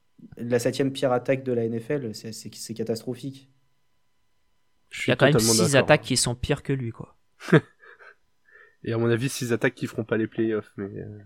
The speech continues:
Speaker 3: Ouais.
Speaker 1: Bah, y a
Speaker 3: C'est
Speaker 1: pas une
Speaker 3: possible.
Speaker 1: équipe
Speaker 2: Non.
Speaker 1: en bilan positif derrière, donc, euh...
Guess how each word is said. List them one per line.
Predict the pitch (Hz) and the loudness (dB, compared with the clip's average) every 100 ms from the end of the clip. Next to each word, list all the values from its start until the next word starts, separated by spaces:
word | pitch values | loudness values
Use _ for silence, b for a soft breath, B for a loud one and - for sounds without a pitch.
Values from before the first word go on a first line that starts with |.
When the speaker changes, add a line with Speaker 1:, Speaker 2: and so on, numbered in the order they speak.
| - _ | -20 _
Speaker 3:
Ouais. | - - - - | -12 -12 -14 -4
Speaker 1:
Bah, | 120 | 2
y | 123 | 2
a | |
Speaker 3:
C'est | 127 | 6
Speaker 1:
pas | |
une | 156 | 6
Speaker 3:
possible. | 160 | 6
Speaker 1:
équipe | 160 - 135 | 2 2 2
Speaker 2:
Non. | |
Speaker 1:
en | 139 | 2
bilan | 135 139 139 | 2 0 0
positif | 135 131 135 - 139 | -2 -6 -6 -10 -6
derrière, | 127 143 139 107 | -2 0 -2 -6
donc, | 110 | -12
euh... | 110 | -16